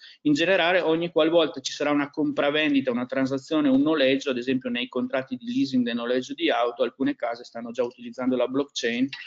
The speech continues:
come sistema di riferimento per verificare, registrare e organizzare tutti, tutti i documenti.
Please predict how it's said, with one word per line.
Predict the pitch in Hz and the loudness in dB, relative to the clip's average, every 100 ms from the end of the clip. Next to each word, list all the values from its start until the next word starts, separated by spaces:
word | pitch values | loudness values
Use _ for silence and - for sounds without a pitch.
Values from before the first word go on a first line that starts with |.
| - - | -20 -20
come | - 123 | 0 2
sistema | 127 135 - 127 | 2 0 2 4
di | 127 127 | 4 4
riferimento | 131 - 139 131 127 135 | 2 0 2 4 4 0
per | 123 120 | -2 0
verificare, | 120 123 139 127 117 110 | -2 -2 -6 -2 -2 -2
registrare | 120 123 147 - 117 117 113 _ _ _ _ _ _ _ _ _ _ | -6 -10 -12 -2 0 0 -4 _ _ _ _ _ _ _ _ _ _
e | 123 | 0
organizzare | 120 123 131 135 123 117 120 | 2 2 2 2 0 0 -2
tutti, | - 113 - 113 110 | -4 -6 -4 -6 -4
tutti | 120 113 | -8 -8
i | 110 | -10
documenti. | - _ 101 - | -12 _ -20 -20